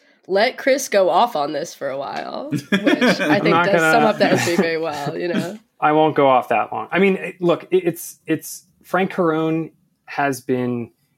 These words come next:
Speaker 3: representing businesses that do business or want to do business with New York City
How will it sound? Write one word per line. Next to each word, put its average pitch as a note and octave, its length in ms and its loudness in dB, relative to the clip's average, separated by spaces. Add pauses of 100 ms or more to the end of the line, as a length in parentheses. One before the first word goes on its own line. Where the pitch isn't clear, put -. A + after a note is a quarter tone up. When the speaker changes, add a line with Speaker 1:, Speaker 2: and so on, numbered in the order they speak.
(160)
Speaker 3:
representing A#2+ 1000 -4 (1160)
businesses D3+ 760 0
that B2 460 -2
do D3 220 2
business A#2+ 480 -2
or B2+ 180 -4
want D3+ 300 -2
to D#3+ 80 -8
do B2+ 100 -2
business A2 520 -8
with A2+ 120 -10
New A2+ 80 -8
York G#2 160 -8
City G2+ 440 -10